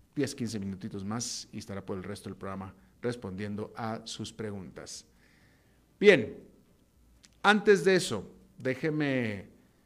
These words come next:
comentarle que la economía de Estados Unidos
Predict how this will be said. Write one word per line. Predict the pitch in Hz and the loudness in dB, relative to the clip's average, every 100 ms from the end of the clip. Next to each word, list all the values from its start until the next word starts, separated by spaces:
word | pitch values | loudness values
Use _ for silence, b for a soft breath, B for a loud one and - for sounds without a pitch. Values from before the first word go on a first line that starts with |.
| b | b
comentarle | - 113 110 107 120 123 139 143 | -4 -2 -2 0 0 4 4 2
que | 143 135 123 107 | 0 2 4 2
la | 107 | 0
economía | 104 110 107 107 117 123 131 | -2 -2 -2 0 0 2 2
de | 127 | 0
Estados | 117 123 117 127 123 | 0 0 0 0 -2
Unidos | 117 113 123 123 113 - - | -2 0 2 2 0 -4 -8